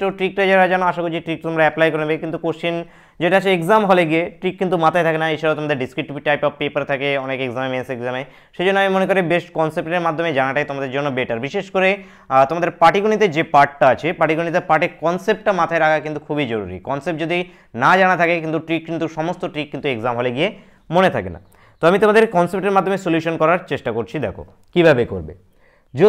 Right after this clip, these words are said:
দুটি নল, তো একটি নলকে আমি এ ধরছি, আর একটি নল আমাদের বি নল, দুটি নল। দুটি নল, প্রথম নল একসঙ্গে খুলে দেওয়ার কতক্ষণ, আচ্ছা, যে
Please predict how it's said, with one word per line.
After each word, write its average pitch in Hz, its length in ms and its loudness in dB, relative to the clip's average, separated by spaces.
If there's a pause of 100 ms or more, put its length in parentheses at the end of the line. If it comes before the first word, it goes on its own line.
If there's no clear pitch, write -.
(120)
দুটি 196 200 2 (100)
নল, 156 200 6 (600)
তো 196 40 0 (240)
একটি 196 240 -4
নলকে 220 260 0
আমি 214 80 0 (180)
এ 147 40 0 (100)
ধরছি, 160 360 -6 (280)
আর 123 120 2
একটি 131 220 -10
নল 143 180 -4
আমাদের 143 180 -4 (160)
বি 98 180 -8
নল, 76 120 -18 (300)
দুটি 127 260 -2
নল। 73 100 -18 (520)
দুটি 185 340 2
নল, 196 140 6 (420)
প্রথম 208 440 2 (240)
নল 139 320 2 (420)
একসঙ্গে 190 420 -2 (100)
খুলে 151 300 0
দেওয়ার 165 260 2 (140)
কতক্ষণ, 147 440 -6 (160)
আচ্ছা, 101 200 -12 (760)
যে 139 180 2